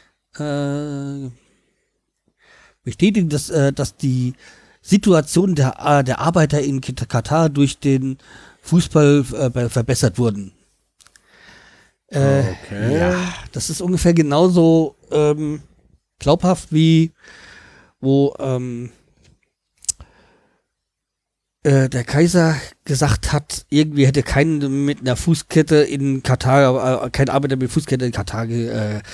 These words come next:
Speaker 1: gesehen. Also, wo Beckenbauer das
Speaker 2: Ja.
Speaker 1: gesagt hat. Also, das ist ungefähr, ja.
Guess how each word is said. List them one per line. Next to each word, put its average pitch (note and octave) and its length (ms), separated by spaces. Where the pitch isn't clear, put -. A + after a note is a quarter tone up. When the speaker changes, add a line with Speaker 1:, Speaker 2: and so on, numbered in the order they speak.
Speaker 1:
gesehen. G2 580
Also, A2 500
wo A#2 80
Beckenbauer A2+ 440
das G2 120
Speaker 2:
Ja. G2+ 80
Speaker 1:
gesagt F#2+ 200
hat. G#2+ 160
Also, A2 360
das D3 160
ist E3 140
ungefähr, C#3+ 580
ja. G#2 260